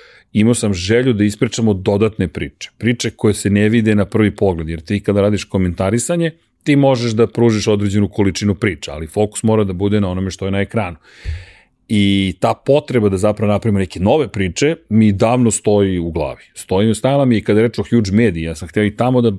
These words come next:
se bavimo nekim pričama u kontekstu toga kako da priđemo ljudima na, kroz ovu formu koja je sada negde standardno uobičajena, ali ti i ja smo negde uvek bili u toj situaciji da malo ranije se bavimo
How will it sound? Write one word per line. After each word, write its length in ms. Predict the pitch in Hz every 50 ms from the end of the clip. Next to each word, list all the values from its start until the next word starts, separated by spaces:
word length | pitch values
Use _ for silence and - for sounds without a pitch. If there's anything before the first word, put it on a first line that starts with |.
| -
se 140 | - - 117
bavimo 280 | 110 123 120 120 117 113
nekim 420 | 110 110 110 104 - 104 98 87 - _ _ _ _
pričama 500 | - 120 123 117 101 - - 117 110 107
u 100 | 101 92
kontekstu 460 | - 110 107 104 101 110 - - 104
toga 220 | - - 107 104 92
kako 340 | - 113 107 98 - -
da 240 | 101 95 101 98 95 - - - - - - - _ _ _
priđemo 420 | - 120 131 120 107 113 110 104 104
ljudima 440 | 107 110 107 110 117 110 107 101
na, 160 | 101 101 98 92
kroz 240 | - - 117 101
ovu 160 | 113 113 117 107
formu 360 | - - 120 120 113 110 101
koja 140 | - - 104
je 40 |
sada 240 | 98 - 107 107 110
negde 300 | 104 104 101 98 104 92 - - _ _ _ - - - - -
standardno 480 | - - - 107 104 104 110 104 101 101
uobičajena, 460 | 92 95 101 95 - - 107 98 90
ali 120 | 87 90
ti 140 | 85 - 107
i 20 | 104
ja 100 | 107 104
smo 160 | 104 - 110
negde 220 | 104 104 104 104
uvek 200 | 104 104 104 98
bili 380 | 95 107 107 107 107 104 98 104 - - - - - _ _
u 120 | - 110
toj 380 | 104 - _ - 107 107 104 101
situaciji 640 | - - 107 - - 107 104 101 101 92 - - 104
da 440 | 101 95 101 95 95 92 92 92 92
malo 340 | 90 92 101 107 107 107
ranije 460 | 104 104 107 107 107 110 110 107 95 87
se 160 | - - 98
bavimo 580 | 90 98 98 98 95 92 92 92 90 87 87